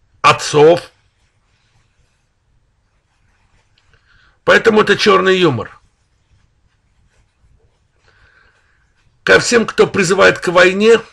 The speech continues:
я не могу относиться без соответствующей реакции. Пускай даже она достаточно в грубой форме будет выражаться. Хватает войны.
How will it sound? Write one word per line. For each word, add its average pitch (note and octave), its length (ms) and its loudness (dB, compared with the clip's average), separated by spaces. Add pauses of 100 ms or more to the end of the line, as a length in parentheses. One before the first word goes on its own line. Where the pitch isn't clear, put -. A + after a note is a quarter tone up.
(640)
я F3 220 0
не G3+ 100 -2
могу F#3 480 0
относиться D#3+ 840 -4 (400)
без D3 400 -2
соответствующей D#3 1160 -4
реакции. C3+ 600 -4 (1080)
Пускай G3+ 420 0
даже E3+ 280 0
она E3 380 2
достаточно D#3 880 -2
в B2 120 -10
грубой D#3 320 2
форме A#2 420 0
будет B2 280 -6
выражаться. C3+ 680 -6 (3500)
Хватает F3 640 0
войны. C#3 420 -2